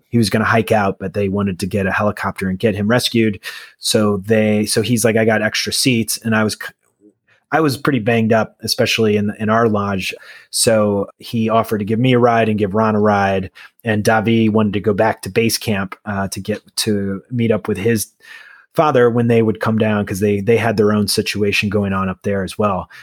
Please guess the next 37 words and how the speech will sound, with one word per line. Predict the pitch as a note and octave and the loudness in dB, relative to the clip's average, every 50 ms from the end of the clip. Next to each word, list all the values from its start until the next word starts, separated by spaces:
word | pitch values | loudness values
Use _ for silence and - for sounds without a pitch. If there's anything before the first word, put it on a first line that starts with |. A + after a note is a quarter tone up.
| - - - - | -20 -12 -6 0
So | - C3 A#2+ | 2 2 2
we, | A2+ A2 B2 B2+ B2+ B2+ B2+ B2 B2 A#2 - - | 2 2 2 2 4 4 4 2 2 0 -4 -6
uh, | A2+ A2+ A2 G#2+ G#2 G2 F#2 - - | -4 -2 -2 -2 -2 -4 -6 -6 -2
we | B2+ B2+ | 0 2
waited | C3+ D3 D3 C#3 C#3 | 4 4 4 2 2
for | - C#3 C3+ C3 C3 | 2 2 4 4 4
it, | B2+ C3 - - | 2 0 -4 -6
and | A#2+ A#2+ A#2 A#2 A2+ A2 A2 G#2+ G#2+ G2+ G2+ G#2+ - | -2 0 0 2 2 0 0 0 -2 -4 -6 -8 -8
it | - A#2 | -8 -6
wouldn't | G#2+ A2 B2 A#2 A#2+ A2 - | 0 0 2 2 0 0 0
be | A#2+ A#2 | 2 2
until | A2+ A2 G#2+ - - A2+ A2 G#2+ G#2+ G2+ | 2 2 2 2 2 2 4 4 2 2
the | G#2 | 2
morning, | G#2 G#2+ A2 A2 A2 G#2+ G#2+ G#2 - | 2 4 4 4 4 4 2 0 -2
I | - | -6
think | - B2+ A2 | -8 -8 -8
it | |
was | G2 F#2+ - | -8 -10 -8
the | - | -4
morning | G2 G2+ G2+ G2+ G#2 G2+ G2+ | -2 -2 0 0 2 2 0
of | F#2+ E2+ | 0 -2
the | F#2 | -6
twenty-seventh, | - - - - A2 G#2+ G#2 - - A2 G#2 F#2+ G2 F#2+ - - - | -10 -8 -4 0 2 2 2 2 0 0 0 0 -2 -4 -6 -10 -14
it | - G#2 - | -18 -16 -6
finally | - G#2+ G#2 G2 G2 G2 | -4 -2 0 0 0 -2
came, | - - G#2+ G2 F#2+ F#2 F2 F2+ - _ _ _ _ _ _ _ | -2 -4 -4 -4 -4 -4 -6 -8 -10 _ _ _ _ _ _ _
and | - G2 F#2+ F#2+ | -6 -2 -2 0
we | G2 | 2
were | G2 G2+ G2+ | 2 2 2
able | G2+ F#2+ F#2+ | 2 2 0
to | F#2 | -4
kinda | - - G#2 G#2 G2 | -4 -4 -4 -4 -4
just | F2+ F#2+ - - - | -2 -2 -4 -4 -2
chop | - - B2+ B2 - | -2 -2 -2 0 0
her | B2 A2+ | 0 0
out, | A2+ A2+ A2+ A2+ A2+ G#2+ - - | 2 2 2 2 0 0 -4 -8
and, | G2 F#2 F2 F2 | -8 -8 -8 -8